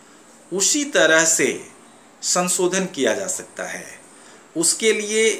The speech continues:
किसी विशिष्ट प्रक्रिया की ज़रूरत नहीं है। या संविधान में जो संशोधन करने की प्रक्रिया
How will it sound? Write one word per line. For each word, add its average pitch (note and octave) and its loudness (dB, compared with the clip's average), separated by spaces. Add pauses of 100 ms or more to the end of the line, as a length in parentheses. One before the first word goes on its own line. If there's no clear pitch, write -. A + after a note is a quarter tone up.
(220)
किसी G3 2
विशिष्ट F3+ 0
प्रक्रिया E3+ 0
की F3 -4
ज़रूरत D#3 -2
नहीं C3+ -2
है। F3 0 (680)
या F#3 4
संविधान E3+ 0
में G3+ -6
जो D#3+ -6
संशोधन D#3 -4
करने E3 -2
की E3 -6
प्रक्रिया C#3+ -2